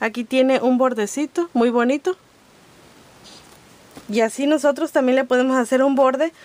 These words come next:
o lo podemos dejar así sencilla. Y bueno, ahora después que hayamos, hagamos, hayamos hecho eso, vamos a doblarla así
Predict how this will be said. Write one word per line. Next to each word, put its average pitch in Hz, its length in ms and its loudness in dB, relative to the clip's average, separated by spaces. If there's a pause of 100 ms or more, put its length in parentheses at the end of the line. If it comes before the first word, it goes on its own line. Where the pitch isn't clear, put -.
(220)
o 311 300 6
lo 302 100 2
podemos 262 380 -2
dejar 254 280 0
así 262 520 -2 (160)
sencilla. 208 600 -2 (440)
Y 226 80 0
bueno, 214 340 0
ahora 240 400 2 (100)
después 311 300 0
que 359 140 0
hayamos, 330 420 0
hagamos, 269 580 -2 (280)
hayamos 302 400 0
hecho 285 260 0
eso, 277 320 -2 (400)
vamos 285 340 2
a 349 80 4
doblarla 320 540 0 (840)
así 247 340 -2